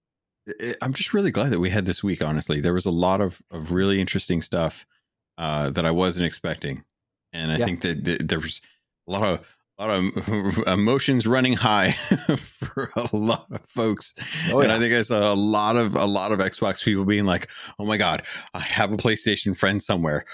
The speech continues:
Speaker 1: Where are they?"
Speaker 2: Mm-hmm.
Speaker 1: <laughs>
Speaker 2: Yep. Yep. It was, it was, it was a, a week of announcements that impacted the gaming verse, like, in total, which was
Speaker 1: Mm,
Speaker 2: cool. There
Speaker 1: mm-hmm.
Speaker 2: were,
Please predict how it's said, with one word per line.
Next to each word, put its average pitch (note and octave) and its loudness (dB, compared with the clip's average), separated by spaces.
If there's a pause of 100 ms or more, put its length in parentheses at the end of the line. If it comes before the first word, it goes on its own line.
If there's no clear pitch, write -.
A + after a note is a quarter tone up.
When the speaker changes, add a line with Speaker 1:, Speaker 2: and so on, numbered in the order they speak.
(140)
Speaker 1:
Where A#2 0
are A2 2
they?" - -2 (140)
Speaker 2:
Mm-hmm. F#2+ -6
Speaker 1:
<laughs> - -20
Speaker 2:
Yep. G2 -4 (160)
Yep. G#2+ -6
It C3 -2
was, D#3+ -2
it G4+ 0
was, G4+ -8 (540)
it - -6
was E3+ 0 (120)
a, D3+ 2
a A#2+ 2
week D3 0
of A2+ 2 (260)
announcements C3+ 0
that A#2+ -2
impacted C3+ -2
the G#2 -2
gaming G#2 -6
verse, D3+ -4
like, G2 -8
in A2+ -4
total, A#2 -4 (420)
which G2+ -4
was - 2
Speaker 1:
Mm, - -6
Speaker 2:
cool. F2+ -6
There - -2
Speaker 1:
mm-hmm. F#2+ 2
Speaker 2:
were, A2+ 2